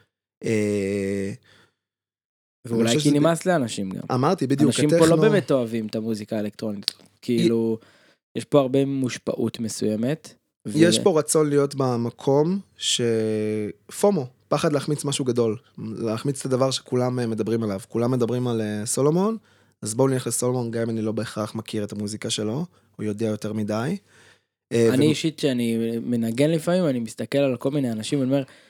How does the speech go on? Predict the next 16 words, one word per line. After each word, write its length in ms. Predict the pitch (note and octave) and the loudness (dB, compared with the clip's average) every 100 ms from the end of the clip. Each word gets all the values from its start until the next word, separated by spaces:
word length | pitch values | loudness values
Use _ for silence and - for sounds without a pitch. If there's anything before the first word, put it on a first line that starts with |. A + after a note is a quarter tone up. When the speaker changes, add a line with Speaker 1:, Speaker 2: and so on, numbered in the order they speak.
| _ _ _ - | _ _ _ -14
Speaker 2:
"וואו, 400 | - A2+ - - | -8 -8 -8 -12
יש 60 | - | -14
פה 160 | - A2+ | -10 -10
כמה 340 | - A2+ B2+ C3 | -4 -2 -2 -2
שהיו 480 | - G#2+ A2 B2 | -4 -2 0 2
מתים 760 | B2+ A2+ F#2+ _ - D#3 D3+ D3 | 2 -2 -6 _ 0 4 4 6
לאיזה 380 | C#3+ C#3 B2 B2+ | 4 4 4 2
עומר 480 | C3 C3 B2 A#2+ B2+ | 2 2 2 2 2
אדם, 300 | C3+ C#3+ C3+ | 2 2 0
והם 280 | A2+ G#2+ G#2 | 0 0 -4
סתם 600 | - - - - C#3 C#3+ C3 | -6 -10 -10 0 2 2 4
פה, 220 | D#3 E3 - _ _ - | 4 4 -4 _ _ -10
כאילו, 280 | - C3+ B2+ - | 2 2 2 -2
הם 100 | B2+ | -2
לא 120 | B2+ | 2
נהנים." 420 | D3+ D#3 C#3 C3 | 4 2 2 0